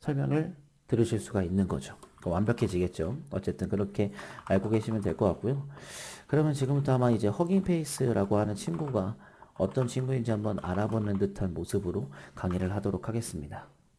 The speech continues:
자, 일단 허깅 페이스를 하려면은 일단은 자연어라고 하는 게 뭔지부터 먼저 알아야 될 것 같습니다. 어, 일단 자연어는 일단은 조금 이제 유식하게 좀 작성을 해드릴게요. 일단 컴퓨터에서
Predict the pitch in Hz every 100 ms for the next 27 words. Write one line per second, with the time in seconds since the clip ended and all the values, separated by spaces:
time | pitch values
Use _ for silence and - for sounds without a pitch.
0 | _ _ _ _ _ _ _ _ _ _
1 | _ - - - - - - 120 120 123
2 | 143 170 190 175 175 160 - 131 127 127
3 | 123 113 - - - 165 147 117 113 135
4 | 95 - - - 135 - 127 127 120 98
5 | - - 107 143 151 139 123 117 110 113
6 | 107 104 98 92 87 101 101 98 87 85
7 | 90 85 87 95 92 82 78 - - 90
8 | 78 78 - - - - - 98 101 120
9 | 113 113 131 123 110 113 90 - 120 -
10 | 123 113 98 135 135 101 90 104 - -
11 | 117 113 95 98 107 104 131 135 92 -
12 | 78 87 - - - - 120 139 135 180
13 | 190 202 127 98